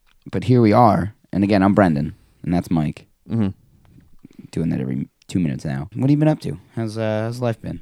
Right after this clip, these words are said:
Speaker 1: I haven't seen you in a couple days.
Speaker 2: That's right. I've been out and about. I've had myself a new year. Uh, well, we've recorded since the new, uh, no, we didn't. We recorded right before.
Speaker 1: Yeah, right before.
Speaker 2: We, we spoke with Jeff.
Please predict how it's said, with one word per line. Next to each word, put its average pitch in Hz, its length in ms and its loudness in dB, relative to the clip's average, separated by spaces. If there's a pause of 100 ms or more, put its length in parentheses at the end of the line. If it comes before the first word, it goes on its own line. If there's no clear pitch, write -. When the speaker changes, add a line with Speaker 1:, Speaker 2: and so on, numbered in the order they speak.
Speaker 1:
I - 40 -8
haven't 113 120 -2
seen 104 200 -2
you 101 60 2
in 95 60 0
a 87 40 -6
couple 95 180 -2
days. 98 460 0 (640)
Speaker 2:
That's 165 160 0
right. 190 100 6
I've 190 80 2
been 208 140 6
out 208 140 6
and 202 80 2
about. 202 480 6 (140)
I've 143 100 -8
had 196 220 6
myself 175 400 4
a 160 60 2
new 160 180 2
year. 170 580 4
Uh, 151 200 4
well, 180 140 8
we've 185 200 4
recorded 135 460 0
since 117 240 -4
the 95 100 -8
new, 87 280 -6
uh, 104 240 0
no, 175 420 6
we - 160 -8
didn't. 139 320 0 (1000)
We 123 100 -4
recorded 139 340 0
right 131 200 4
before. 127 540 2
Speaker 1:
Yeah, 82 160 2
right 80 200 2
before. 82 280 -2
Speaker 2:
We, 104 100 -4
we 110 140 -4
spoke 113 300 -6
with - 100 -20
Jeff. - 420 2